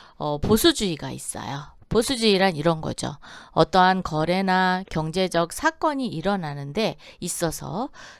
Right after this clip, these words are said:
두 가지 이상의 대체적인 회계 처리 방법이 있는 거예요. 이럴 때 두 가지 방법이 있는데, 그중에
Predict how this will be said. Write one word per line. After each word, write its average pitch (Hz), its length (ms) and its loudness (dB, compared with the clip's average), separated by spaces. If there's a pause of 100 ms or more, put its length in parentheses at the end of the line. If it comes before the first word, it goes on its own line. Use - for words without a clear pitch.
두 247 280 -2
가지 294 380 4
이상의 170 760 -2 (480)
대체적인 240 800 0
회계 349 240 -2
처리 208 260 -6
방법이 147 540 -8
있는 170 320 -2
거예요. 151 480 -8 (460)
이럴 269 260 6
때 160 480 -4 (580)
두 220 140 -2
가지 320 300 6
방법이 185 420 2
있는데, 156 600 -2
그중에 190 760 2